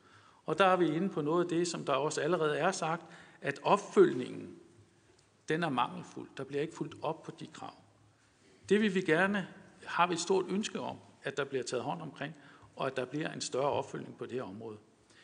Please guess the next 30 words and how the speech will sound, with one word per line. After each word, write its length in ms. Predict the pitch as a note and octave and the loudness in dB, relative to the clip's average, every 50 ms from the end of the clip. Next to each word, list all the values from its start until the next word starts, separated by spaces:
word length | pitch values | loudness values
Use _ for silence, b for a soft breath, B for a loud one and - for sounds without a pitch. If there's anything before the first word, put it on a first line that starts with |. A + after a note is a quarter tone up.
| B B B | B B B
Vi 140 | - D#3 D#3+ | 4 6 8
erkender, 380 | E3 D#3+ E3 - G3 G#3 A#3 A3+ | 8 8 8 6 6 8 8 6
at 60 | F3+ | 4
det 80 | F3 - | 4 2
kan 100 | E3 D3 | 2 2
være 100 | C3 A#2+ | 2 2
svært 300 | - F3 F#3 F3+ F3+ E3+ | 4 4 4 4 4 2
at 140 | D3 C#3 | -2 -2
føre 160 | - - C3+ B2+ | 0 0 0 0
kontrol, 440 | - B2 G#2+ - - E3 F#3 G3+ - - - - - - - - - - _ B B B B B B B B - | -2 -4 -6 0 4 6 6 6 4 -2 -14 -16 -18 -20 -20 -20 -20 -20 _ B B B B B B B B 0
øh, 640 | - D#3 D3 C#3+ C#3+ C#3 C3+ C3 C3 B2+ B2+ B2+ - - - - - - - - _ _ | 2 2 4 4 4 4 4 2 2 2 2 0 -2 -8 -14 -18 -20 -20 -20 -20 _ _
og 160 | - C#3+ - | -8 -4 -2
det 100 | D3+ D3 | 0 4
er 40 | D3 | 4
ikke 140 | F3 G#3 - | 4 6 8
blevet 160 | G3 E3 D3+ | 6 6 6
nemmere 260 | C#3 D3 D#3+ F3+ E3 | 6 2 2 2 2
med 160 | - C3+ B2+ | 2 0 0
den 220 | B2 C3 B2+ B2 A#2+ | 2 0 0 0 0
nye 160 | C3+ D#3 E3 | 0 -2 -2
persondataforordning. 1080 | E3 C3+ A#2 - - - - - D3 C3 B2 - B2+ - C3 C3 C3 B2+ B2+ A#2+ A#2+ - | -2 -2 -4 -4 -4 -4 -2 -2 -2 -2 -2 -4 -6 -4 -4 -4 -4 -4 -6 -8 -8 -8
Det 80 | C#3+ | -8
tror 140 | - - C#3+ | -4 -2 2
jeg 80 | C3+ C#3+ | 2 2
også, 120 | D3 D3 | 2 2
der 60 | - C#3 | 0 0
blev 180 | C3+ C3+ B2 | 2 0 0
henvist 340 | C3+ D3 D#3+ D#3+ C3+ - - | 0 -2 -4 -6 -6 -6 -6
lidt 140 | D3 C#3+ C#3+ | -6 -6 -4
til, 200 | - D3+ D3+ | -2 -2 -2